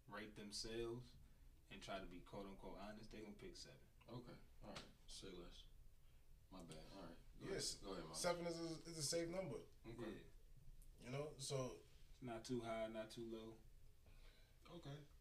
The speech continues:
Speaker 3: Yeah, and, and, and she picked without makeup. She picked a five. And then, and then with makeup, she picked a six.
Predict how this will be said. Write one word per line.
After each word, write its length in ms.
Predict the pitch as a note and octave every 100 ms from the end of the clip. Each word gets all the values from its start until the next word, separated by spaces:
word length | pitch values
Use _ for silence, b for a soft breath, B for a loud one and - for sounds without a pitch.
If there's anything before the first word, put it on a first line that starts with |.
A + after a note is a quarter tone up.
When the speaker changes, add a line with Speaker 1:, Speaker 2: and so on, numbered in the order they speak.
| -
Speaker 3:
Yeah, 160 | E3+ -
and, 160 | B2+ B2+ B2+
and, 220 | C3 B2+ -
and 100 | B2+
she 140 | -
picked 360 | C3 - C#3 - A2 A2
without 300 | A#2 B2+ C3+
makeup. 340 | C3+ C3+ C#3+ C#3 -
She 160 | B2+
picked 220 | B2+ C3+
a 60 | D3
five. 320 | B2+ A2 G#2+ C3 - - - - F2 E2+ E2+ - F#2+
And 80 | A2+
then, 60 | A2 A2 G2+ -
and 100 | B2+
then 60 | A#2+ A2+
with 160 | D3 D#3
makeup, 300 | A#2+ A#2 A2
she 100 | B2+
picked 220 | C3 B2+
a 60 | A#2+
six. 420 | G2+ G2 -